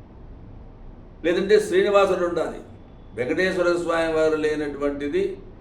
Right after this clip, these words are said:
ఏ ఆరాధన కూడా కలియుగంలో లేదండి. కలో వెంకటనాయక అని. కృతే నరసింహోభూ త్రేతాయాం రఘునందనః ద్వాపరే వాసుదేవస్య కలో వెంకటనాయక అని.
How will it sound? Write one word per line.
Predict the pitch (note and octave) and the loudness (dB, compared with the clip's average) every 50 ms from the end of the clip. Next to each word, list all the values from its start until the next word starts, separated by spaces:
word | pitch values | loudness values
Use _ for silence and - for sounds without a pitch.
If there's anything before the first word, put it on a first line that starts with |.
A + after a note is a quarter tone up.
| - - - - - - | -20 -20 -20 -12 -6 0
ఏ | B2+ D3 E3+ | 2 4 6
ఆరాధన | E3+ F3 F3 E3+ E3 D#3+ D#3 D#3 D#3 | 6 6 6 6 6 4 4 2 2
కూడా | D3 D3+ D3+ E3 | 0 0 0 0
కలియుగంలో | D#3 C#3+ C#3+ C#3+ D#3 D#3 D#3+ D#3 | 0 0 0 0 2 2 4 2
లేదండి. | D3 C3+ C#3 C#3 C3+ C3+ A#2+ A2+ A2+ | 4 2 0 -2 -2 -2 -4 -4 -4
కలో | A2+ B2+ B2+ C#3 E3 | -4 -2 2 2 4
వెంకటనాయక | F3 D#3+ - E3+ D#3+ E3+ D#3+ D#3+ D#3 D#3 D3+ D3 C#3+ C#3 C#3 C3+ | 4 4 2 2 0 0 0 0 -2 -2 -2 -2 -2 -2 -2 -4
అని. | B2+ A#2+ A#2+ A#2 A2+ - - - - - - - - - - - - - - - - - - - - - - - - - - - - - - - - - - | -6 -6 -6 -6 -6 -8 -10 -12 -16 -18 -20 -20 -20 -20 -20 -20 -20 -20 -20 -20 -20 -20 -20 -20 -20 -20 -20 -20 -20 -20 -20 -20 -20 -20 -20 -20 -20 -10 -8
కృతే | - B2 B2 F3 F#3+ | -6 -2 0 2 2
నరసింహోభూ | E3+ E3+ E3 E3 D#3+ F3+ F3+ F3+ F3 F3 E3+ E3 E3+ F3+ F#3 F#3+ | 2 2 0 -2 -2 -2 0 2 4 6 6 6 6 4 2 2
త్రేతాయాం | F#3 - D3 D#3 E3+ E3+ E3+ F3+ F3+ F3+ F3 F3 F3 F3 D#3+ D#3 | 2 4 6 6 6 6 6 4 6 6 6 6 4 4 2 2
రఘునందనః | D#3 D3 D3 D#3+ E3 E3 E3 D#3 D#3+ E3 D#3+ D#3 D#3+ F3 F3+ F#3 F3+ | 2 2 2 2 0 0 -2 -2 -2 0 0 0 2 2 2 2 2
ద్వాపరే | D3 C#3+ D3+ D#3+ D#3+ E3 E3 F3+ F3 | 4 4 4 4 4 2 2 4 4
వాసుదేవస్య | E3 D3 D3 D#3 D#3 E3 E3 E3 E3 D#3+ E3 D#3 D#3 D3 D#3+ E3+ | 4 2 2 0 0 0 0 2 4 4 6 4 2 2 0 0
కలో | F3 E3 - C#3+ C#3+ D#3+ E3+ | 0 0 0 2 2 2 4
వెంకటనాయక | D#3 D3+ D#3+ D#3+ D#3 E3 D#3+ D#3 D#3 D#3 D3+ D3 D3 C#3+ C#3+ | 2 2 2 0 0 0 0 2 2 2 2 2 2 2 0
అని. | C3+ C3+ C3+ B2 A2+ G#2+ | 0 0 0 -2 -2 -4